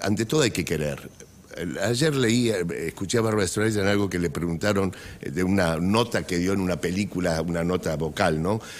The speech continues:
De un, tan larga y tan, entonces le preguntaron, "¿Cómo es que esa nota la hiciste?". Ella dijo, "Porque quiero". Y porque quiero es una muy buena respuesta, porque tiene que ver con la voluntad,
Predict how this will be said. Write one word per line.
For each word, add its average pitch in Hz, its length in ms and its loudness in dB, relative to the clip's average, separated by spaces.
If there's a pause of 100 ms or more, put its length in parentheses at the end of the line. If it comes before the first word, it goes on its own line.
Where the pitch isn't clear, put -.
(140)
De 82 140 0
un, 87 220 0
tan 110 320 2
larga 107 340 2
y 87 60 0
tan, 101 280 0
entonces 104 300 0
le 98 80 0
preguntaron, 92 420 0
"¿Cómo 139 340 0
es 123 140 0
que 95 120 -2
esa 92 220 2
nota 98 320 2
la 87 140 2
hiciste?". 95 460 0 (200)
Ella 104 220 0
dijo, 104 220 0
"Porque 90 320 -4
quiero". 78 360 0 (1500)
Y 104 120 4
porque 110 420 2
quiero 135 280 4
es 117 100 -2
una 98 160 4
muy 110 140 4
buena 95 280 2
respuesta, 80 640 -6
porque 85 240 -4
tiene 113 240 2
que 90 80 0
ver 92 140 2
con 87 180 0
la 82 60 2
voluntad, 80 720 0